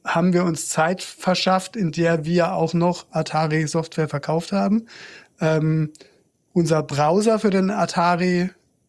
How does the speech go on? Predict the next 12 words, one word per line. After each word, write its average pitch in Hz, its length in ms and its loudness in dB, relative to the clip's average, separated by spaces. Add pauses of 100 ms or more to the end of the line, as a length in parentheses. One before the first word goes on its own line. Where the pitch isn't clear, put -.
den 139 120 -6
wir 127 100 -6
selber 147 260 -2
gemacht 196 340 -4
hatten, 175 260 -6
also 135 200 -6
ein 131 280 -8
Student 151 460 -6
hier 147 160 -4
aus 139 120 -6
Darmstadt, 151 460 -6 (720)
ähm, 175 1040 0